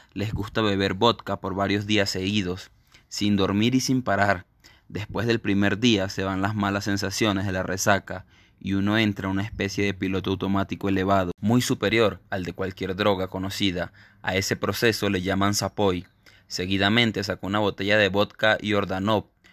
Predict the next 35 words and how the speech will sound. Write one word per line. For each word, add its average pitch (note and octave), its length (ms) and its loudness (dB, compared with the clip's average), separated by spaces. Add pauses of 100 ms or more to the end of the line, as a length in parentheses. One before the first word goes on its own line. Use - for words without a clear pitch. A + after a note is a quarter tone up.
(120)
con F#2+ 160 -10
una G2 180 -2
calavera G2 440 2
de G#2 100 4
cristales F#2+ 460 -4
de G2+ 100 0
Swarovski G2 540 -2
incrustados F2+ 760 -2 (460)
y G2 80 -10
sirvió F2 400 -2
tres G2 180 -6
vasos. F#2+ 500 0 (320)
Hasta - 280 -6
donde F2+ 260 -2
yo F#2+ 140 2
sabía, G#2+ 500 2 (200)
los G2 160 -8
musulmanes F#2+ 580 -2
no G2 100 0
bebían G2 340 0
alcohol, F#2+ 460 -2 (380)
y F2+ 160 -4
este F#2+ 220 -6
man G#2 260 2
no F#2+ 100 -6
paraba F#2+ 320 0
de F#2+ 120 -2
beber, F#2 420 0 (260)
por F#2 160 -8
lo F2+ 120 -4
cual G#2+ 280 4
asumí F2+ 360 -6
que F#2+ 100 -8
era F#2 100 -4
cristiano. F#2 600 -8